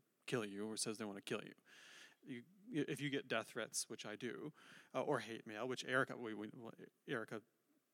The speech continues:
who is in the middle of the, uh, of being, uh, harassed by, uh, and threatened as a, as a journalist, knows very, very well.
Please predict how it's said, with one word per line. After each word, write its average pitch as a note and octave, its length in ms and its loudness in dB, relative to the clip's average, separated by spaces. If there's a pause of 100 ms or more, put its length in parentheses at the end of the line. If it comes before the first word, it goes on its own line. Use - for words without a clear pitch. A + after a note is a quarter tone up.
(300)
who C3+ 100 2
is A#2+ 140 2
in A#2 80 0
the A2+ 60 0
middle A2+ 260 2
of G#2+ 180 -4
the, G#2+ 200 0
uh, B2 300 -6
of G2+ 120 -8
being, A2+ 140 -6 (440)
uh, C#3 40 -6 (140)
harassed A2 640 4
by, G#2+ 200 -2 (280)
uh, B2+ 160 -8
and B2 100 -6
threatened - 380 -6 (420)
as A#2 140 -4
a, - 100 -6
as A2 120 -2
a G#2+ 40 -4
journalist, A#2+ 520 0 (100)
knows A2+ 220 -2
very, A2 200 0
very G2+ 220 -4
well. B2 320 4